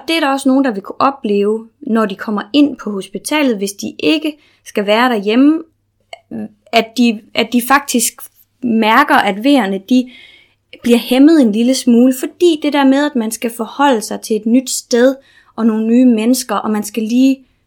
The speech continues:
føle sig tryg, det gør, at kroppen, den prioriterer at være et, et trygt sted, før den kan begynde at lave vejer og få det her lille nye,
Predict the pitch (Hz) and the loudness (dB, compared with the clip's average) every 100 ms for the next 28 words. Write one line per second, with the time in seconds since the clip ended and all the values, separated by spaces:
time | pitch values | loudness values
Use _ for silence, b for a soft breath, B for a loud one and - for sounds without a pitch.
0 | _ _ - 226 208 190 - - 262 254 | _ _ 0 2 2 -6 -8 -4 -4 -6
1 | - _ _ _ _ _ - 254 247 220 | -20 _ _ _ _ _ -4 -2 0 0
2 | 240 - - - - 233 247 233 247 - | 0 -4 -10 -8 -4 0 0 0 -6 -4
3 | 233 208 - 277 247 180 _ _ _ _ | -4 -4 -2 2 2 0 _ _ _ _
4 | _ _ - 202 196 202 220 226 202 185 | _ _ -4 -4 0 0 2 0 -2 -8
5 | _ - 175 - 254 254 - 214 214 240 | _ -8 -8 -4 -6 -6 -4 -4 -2 -4
6 | 196 180 196 - 175 165 185 202 196 170 | -4 -6 -10 -10 -12 -10 -6 -6 -6 -8
7 | 180 190 190 180 170 170 - 180 190 180 | -8 -6 -6 -6 -10 -12 -12 -10 -10 -10
8 | 185 190 202 185 180 | -8 -6 -4 -4 -8